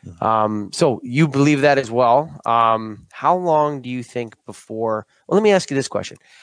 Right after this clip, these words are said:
Speaker 2: How much of the, you would see, you know, product category sales, do you ever analyze by product category by, um,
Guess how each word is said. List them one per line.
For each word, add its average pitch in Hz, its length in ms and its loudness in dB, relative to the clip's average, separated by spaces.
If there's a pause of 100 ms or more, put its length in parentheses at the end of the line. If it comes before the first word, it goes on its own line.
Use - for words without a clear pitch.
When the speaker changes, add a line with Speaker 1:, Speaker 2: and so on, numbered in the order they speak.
(140)
Speaker 2:
How 170 240 -2
much 170 280 -4
of 131 120 -6
the, 123 360 -6 (140)
you 123 320 -12
would 151 160 -2
see, 123 600 -2
you 120 100 -8
know, 110 340 -6 (300)
product 117 340 2
category 107 560 -2
sales, 110 680 -2 (380)
do 127 100 -8
you 143 60 2
ever 185 320 0
analyze 123 680 0
by 101 640 -4 (680)
product 120 320 -2
category 107 480 -2
by, 98 560 -4 (460)
um, 92 360 -8